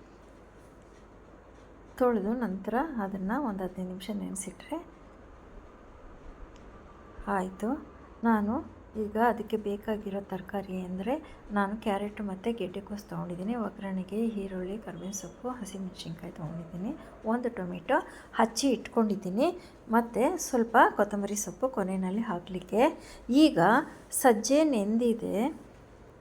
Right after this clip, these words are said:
ಈಗ ಒಂದು ಕುಕ್ಕರಲ್ಲಿ ಒಂದೆರಡು ಸ್ಪೂನು ಎಣ್ಣೆ ಹಾಕ್ಕೊಂಡು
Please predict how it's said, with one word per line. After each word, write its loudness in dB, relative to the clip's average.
ಈಗ 2
ಒಂದು 6
ಕುಕ್ಕರಲ್ಲಿ 0
ಒಂದೆರಡು 4
ಸ್ಪೂನು 0
ಎಣ್ಣೆ 8
ಹಾಕ್ಕೊಂಡು -2